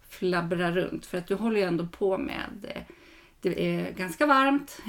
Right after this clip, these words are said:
eh, du håller på med frätande saker. Eh, det är viktigt med mått och gram.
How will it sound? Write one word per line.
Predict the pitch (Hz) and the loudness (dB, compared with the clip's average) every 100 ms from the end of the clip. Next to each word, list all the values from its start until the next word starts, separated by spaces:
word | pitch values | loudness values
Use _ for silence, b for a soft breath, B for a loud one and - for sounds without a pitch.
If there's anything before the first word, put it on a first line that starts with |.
| - | -2
eh, | 185 180 | -2 -2
du | |
håller | 185 175 | -2 -2
på | 175 185 | -2 -2
med | 185 | -4
frätande | - 220 214 - 208 202 | -4 -6 -4 -4 -4 -4
saker. | - 196 196 - 196 190 190 - B B B B | -2 -2 -2 -4 -2 0 -2 -6 B B B B
Eh, | - 175 | -6 -4
det | - 190 | 2 4
är | 220 214 | 6 4
viktigt | 226 - - 196 - | 0 -4 -2 -2 -2
med | 196 190 185 185 | -2 0 2 2
mått | 185 190 - _ - | 2 -2 -8 _ -8
och | - 175 175 175 | -4 -2 -2 0
gram. | 180 185 170 175 185 | 0 2 2 2 0